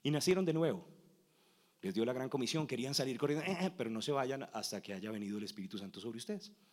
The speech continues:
hasta que sean investidos de poder". En Hechos uno ocho dice, "Pero recibiréis poder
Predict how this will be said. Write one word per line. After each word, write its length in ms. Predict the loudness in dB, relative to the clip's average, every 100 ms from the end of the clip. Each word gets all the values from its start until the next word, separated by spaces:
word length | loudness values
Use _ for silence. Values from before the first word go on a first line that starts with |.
| _ _ _ _ _ _ _ -6
hasta 200 | -6 -4
que 80 |
sean 180 | -4 -2
investidos 480 | -2 -2 -2 0 -2
de 100 | 0
poder". 320 | 2 0 -2 -14 -18 -4
En 100 | -2
Hechos 240 | 0 0
uno 180 | 2 4
ocho 280 | 4 2 -6 -12 -20 -20 -20 _
dice, 220 | 0 2
"Pero 180 | 4 2
recibiréis 600 | 2 0 0 0 2 2
poder 420 | 4 6 6 2